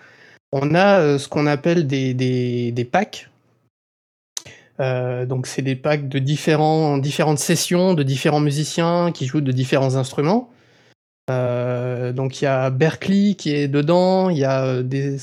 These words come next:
des groupes qui sont dedans, il y a le, le Jamaton, des gens qui ont enregistré pour le Jamaton, qui ont mis des samples là-dedans. Euh, il y a, je crois, le Sinfest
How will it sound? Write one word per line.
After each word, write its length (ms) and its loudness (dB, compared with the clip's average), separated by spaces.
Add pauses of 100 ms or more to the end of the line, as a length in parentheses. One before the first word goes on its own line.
des 240 -2
groupes 360 -2
qui 140 -16
sont 160 -4
dedans, 400 2
il 60 2
y 40 2
a 40 0
le, 120 0
le 320 -2
Jamaton, 600 2 (560)
des 80 2
gens 100 0
qui 120 -4
ont 60 2
enregistré 340 -2
pour 140 -2
le 100 2
Jamaton, 560 0
qui 140 -6
ont 60 0
mis 120 0
des 120 0
samples 300 -4
là-dedans. 580 0 (680)
Euh, 360 2
il 80 -2
y 60 0
a, 80 -2
je 80 -8
crois, 140 -2
le 60 2
Sinfest 540 2